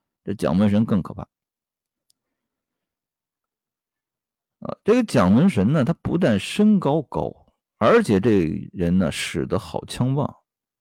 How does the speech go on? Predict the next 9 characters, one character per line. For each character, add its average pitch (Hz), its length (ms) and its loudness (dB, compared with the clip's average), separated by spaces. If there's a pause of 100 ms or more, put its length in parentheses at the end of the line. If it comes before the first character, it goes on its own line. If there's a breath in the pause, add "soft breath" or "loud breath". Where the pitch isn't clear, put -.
(180)
啊， - 80 -4
拽 113 320 4
拳 127 240 2
飞 151 220 6
脚， - 280 0
相 123 480 0
扑 120 300 0
为 78 140 2
最。 - 260 -10